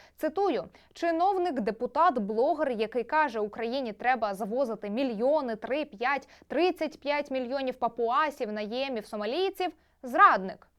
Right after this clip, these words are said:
Натомість Василь Воскобойник каже, що у цьому питанні повинен бути дуже чіткий контроль з боку держави. Інакше може бути дуже багато проблем, аж до створення кримінальних угрупувань на вулицях наших міст.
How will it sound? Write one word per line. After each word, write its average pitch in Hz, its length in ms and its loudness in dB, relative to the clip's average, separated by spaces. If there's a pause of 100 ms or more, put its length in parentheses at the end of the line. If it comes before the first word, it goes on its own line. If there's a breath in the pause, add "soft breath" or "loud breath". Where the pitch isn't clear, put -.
(280 soft breath)
Натомість 415 440 -2
Василь 302 340 -2
Воскобойник 311 720 -2
каже, 320 340 0
що 294 180 -8
у 240 100 -2
цьому 320 300 -2
питанні 302 420 -2
повинен 262 480 -4
бути 277 240 -4
дуже 262 400 -2
чіткий 277 520 -6
контроль 240 400 -4
з 233 80 -8
боку 220 300 -4
держави. 254 440 -2 (320 loud breath)
Інакше 392 400 -2
може 330 220 0
бути 339 380 -2 (160 soft breath)
дуже 254 220 -4
багато 240 320 -2
проблем, 240 520 0
аж 208 260 -4
до 214 300 0 (160 soft breath)
створення 415 520 0
кримінальних 349 600 0
угрупувань 311 680 0
на 196 100 -10
вулицях 208 500 -6
наших 185 320 -14
міст. 208 260 -12